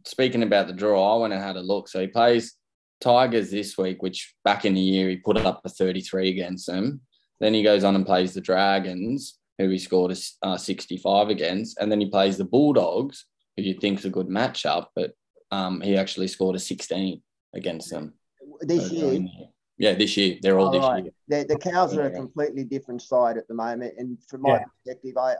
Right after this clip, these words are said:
Speaker 2: I, you know,
Speaker 1: They're all from this year.
Speaker 2: Yeah, I, I
Speaker 1: From
Speaker 2: get that.
Speaker 1: last
Speaker 2: But
Speaker 1: year.
Speaker 2: at the moment, they're just a completely different side, and I see them putting on big points. But, yeah, look, he does have a, a low floor, it, it, you know,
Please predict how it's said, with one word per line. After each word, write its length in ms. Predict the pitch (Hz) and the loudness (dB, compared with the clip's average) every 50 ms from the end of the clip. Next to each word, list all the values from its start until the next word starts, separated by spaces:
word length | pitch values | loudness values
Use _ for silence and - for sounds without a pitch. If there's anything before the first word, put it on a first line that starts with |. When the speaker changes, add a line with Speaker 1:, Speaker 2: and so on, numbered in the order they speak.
| - | -2
Speaker 2:
I, 120 | - 131 131 - _ _ _ _ _ _ _ _ _ _ _ _ _ _ _ _ _ _ | -4 -4 -4 -4 _ _ _ _ _ _ _ _ _ _ _ _ _ _ _ _ _ _
you 80 | 139 139 | 0 2
know, 100 | 139 127 | 6 8
Speaker 1:
They're 200 | 127 127 120 117 | 8 10 10 10
all 120 | 123 123 | 8 8
from 220 | 120 - 110 104 | 6 4 2 2
this 200 | 104 101 98 - | 2 2 0 0
year. 220 | 104 101 98 95 95 - _ _ _ _ _ | 0 0 0 0 -2 -8 _ _ _ _ _
Speaker 2:
Yeah, 240 | 170 165 165 165 151 | -2 0 2 2 2
I, 80 | 151 156 | 2 2
I 140 | 147 147 | 2 0
Speaker 1:
From 80 | 151 139 | 0 0
Speaker 2:
get 100 | 151 147 - - | -2 -2 -2 -2
that. 0 | |
Speaker 1:
last 140 | 135 135 | -2 -2
Speaker 2:
But 60 | 135 143 147 | 0 0 -2
Speaker 1:
year. 80 | 147 139 | -2 -2
Speaker 2:
at 160 | 143 156 143 | -2 -4 -2
the 60 | 156 151 | 0 0
moment, 320 | 160 160 160 156 151 143 | 2 2 2 0 -2 -4
they're 160 | 139 143 139 139 | -4 -4 -4 -4
just 180 | 170 170 175 | -6 -8 -8
a 60 | 170 | -10
completely 340 | 131 139 143 156 143 131 127 | -10 -6 -4 -4 -4 -4 -4
different 260 | 123 135 - 135 123 - | -6 -8 -8 -10 -12 -6
side, 260 | - 139 131 127 127 | -2 0 0 0 0
and 80 | 127 135 | 0 0
I 80 | 139 143 | 0 0
see 220 | 143 - 147 135 | 0 -2 -4 -4
them 160 | 127 127 123 | -2 -4 -8
putting 260 | - 147 131 135 131 | -6 -6 -6 -6 -4
on 140 | 123 120 117 | -4 -6 -6
big 260 | 107 123 120 113 - | -4 -6 -8 -8 -8
points. 380 | _ 131 113 107 98 _ _ _ _ _ _ _ _ | _ -10 -10 -10 -12 _ _ _ _ _ _ _ _
But, 140 | 151 151 143 | -2 0 0
yeah, 200 | 160 160 147 147 | 0 0 0 2
look, 180 | 156 151 143 - | 2 0 0 0
he 100 | 156 147 | -4 -2
does 300 | 151 151 151 151 147 - | 0 2 0 0 0 0
have 220 | 139 127 127 120 | -2 -2 0 0
a, 220 | 123 120 117 113 - _ _ | -4 -4 -4 -6 -8 _ _
a 140 | 123 123 117 | -4 -2 0
low 240 | 120 123 120 123 120 | 0 0 0 0 -2
floor, 460 | - _ - 120 117 117 113 123 - _ _ _ _ _ _ _ _ | -6 _ -4 -2 0 0 -2 -2 -6 _ _ _ _ _ _ _ _
it, 200 | 127 135 135 123 | -8 -8 -6 -8
it, 200 | 123 120 - - | -12 -12 -10 -10
you 80 | 131 127 | -6 -4
know, 240 | 120 120 123 127 | -2 -2 -2 -4